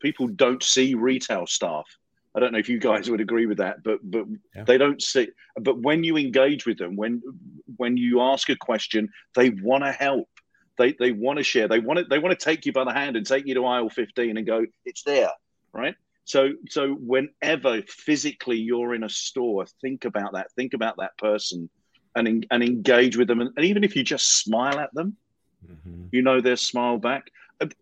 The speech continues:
Speaker 1: I'm, I'm, I'm not doing the grand thing that Ron's doing. I wish I was. Actually, I wish I'd have thought of it. But, but, uh, uh, and that's such an innovative thing. And, and I think what you're gonna find that you're doing, Ron, is you're gonna have this little snowball,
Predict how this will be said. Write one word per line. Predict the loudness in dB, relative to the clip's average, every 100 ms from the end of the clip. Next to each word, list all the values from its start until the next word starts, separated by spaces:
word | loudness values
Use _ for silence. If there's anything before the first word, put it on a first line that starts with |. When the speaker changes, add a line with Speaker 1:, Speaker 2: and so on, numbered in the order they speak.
| _ 0
Speaker 1:
I'm, | 2 2
I'm, | -2 0
I'm | 0 0
not | 0
doing | 2 0 -2 -4
the | -4
grand | -2 0 2 0
thing | -2 -2 0
that | -2
Ron's | 0 0 0 0
doing. | 0 0
I | 0
wish | -2 0 0
I | 0
was. | 2 2 2 -2 -12 _ _
Actually, | -2 -2 0 0
I |
wish | 0 0
I'd | 0
have | 0
thought | 0 0
of | 0
it. | 0 -2 _ _ -2
But, | 0 0
but, | -6 -2 -2 -2
uh, | -10 -2
uh, | -2 0
and | -2 0
that's | 0 0 -2
such | -4 -4 -4
an | -4 -4
innovative | -2 0 0 -4 -6
thing. | -4 -4 -4 -6
And, | -6 -6 -10 _ _
and | -4 -4 -4
I | -4
think | -4 -2
what | -2 0
you're | 0
gonna | 0
find | -2 -2 -2 -6 _ -16 -4
that | -4 2
you're | 2
doing, | 4 4 4
Ron, | 2 2
is | 0 -2 _ _ _
you're | 0 2
gonna | 4 2
have | 0
this | 2 -2
little | 0 0 0
snowball, | -2 0 0 2 2 2 -2